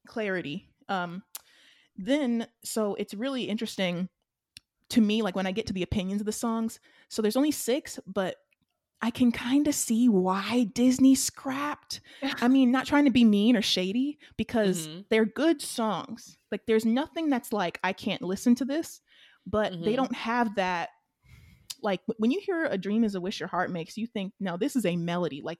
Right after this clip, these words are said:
Speaker 1: you can, this is a melody that kinda lasts, withstands time. It's just a really simple, really well-constructed melody.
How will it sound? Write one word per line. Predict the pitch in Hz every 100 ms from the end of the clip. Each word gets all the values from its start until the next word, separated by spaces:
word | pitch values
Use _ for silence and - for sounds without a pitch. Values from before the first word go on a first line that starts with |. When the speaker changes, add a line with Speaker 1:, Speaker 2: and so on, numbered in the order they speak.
| -
Speaker 1:
you | 202
can, | - 220 185 175 _ _ _ _ _
this | 214 208
is |
a | 202
melody | 180 196 190
that | 170 127
kinda | 185 170 165
lasts, | 165 170 190 - - - - _ _ _ _ _ - 277
withstands | 202 196 196 - 185 180 -
time. | - 170 185
It's | 175 -
just | 180 190
a |
really | 185 180
simple, | 202 190 185 185 175 170 - _ _ _ -
really | 190 208 190
well-constructed | 165 170 208 - 180 - 175
melody. | 170 175 233 269